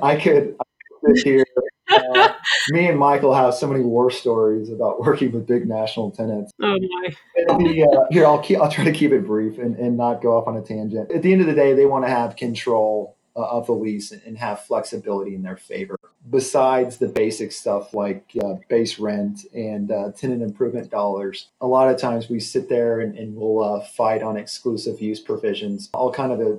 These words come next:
Speaker 1: describe what that is. Let's say, Stephanie, you, you own a sandwich shop, right? And in that sandwich shop, you sell bags of chips and ice cream.
Speaker 2: Mm-hmm.
Speaker 1: Now, you're a big national, and I own this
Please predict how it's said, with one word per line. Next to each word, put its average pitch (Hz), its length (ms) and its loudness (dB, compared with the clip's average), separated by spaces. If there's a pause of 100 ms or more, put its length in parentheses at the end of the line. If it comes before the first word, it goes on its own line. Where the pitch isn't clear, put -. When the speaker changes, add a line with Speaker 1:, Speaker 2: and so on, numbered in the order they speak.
Speaker 1:
describe 120 560 -2
what 110 140 -4
that 104 180 -4
is. 110 400 0
Let's 156 220 0
say, 143 120 2
Stephanie, 131 560 -2
you, 123 340 -2
you 131 160 -2
own 117 160 -2
a 101 60 -8
sandwich 104 400 -6
shop, 90 400 -6
right? 110 380 -2 (180)
And 113 220 -8
in 143 120 -4
that 131 200 -4
sandwich 120 360 -6
shop, 113 480 -2
you 120 160 -8
sell 113 480 -2
bags 110 420 -4
of 104 120 -12
chips - 560 -6 (560)
and 110 320 -6
ice 107 280 -6
cream. - 880 -10
Speaker 2:
Mm-hmm. 175 180 -8
Speaker 1:
Now, 113 460 -4
you're 175 180 -2
a - 80 -4
big 139 220 0
national, 123 800 -2
and 110 320 -6
I 131 220 0
own 127 220 -2
this 117 240 -8